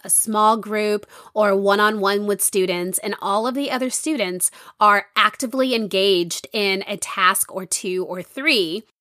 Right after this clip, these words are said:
and that allows the teacher to not have to be with those students doing a lesson with them. They can be using their energy and focus on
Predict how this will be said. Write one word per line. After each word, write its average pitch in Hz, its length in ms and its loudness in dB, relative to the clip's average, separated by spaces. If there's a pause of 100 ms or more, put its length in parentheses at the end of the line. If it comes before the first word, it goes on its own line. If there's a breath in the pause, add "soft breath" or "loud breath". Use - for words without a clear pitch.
(320)
and 247 200 2
that 226 160 6
allows 220 420 4
the 220 100 -8
teacher 208 460 -4
to 208 140 -12
not 190 280 0
have - 420 0
to 240 100 -8
be 196 160 -4
with 190 160 -2
those 185 180 -2
students 175 600 -2 (460 soft breath)
doing 208 340 2
a 190 80 -2
lesson 202 380 2
with 180 160 -2
them. 165 400 -4 (220)
They 202 180 4
can 233 180 0
be 214 140 0
using 202 360 0
their 185 180 -2
energy 214 460 2
and 196 160 -4
focus 214 520 0
on 180 400 0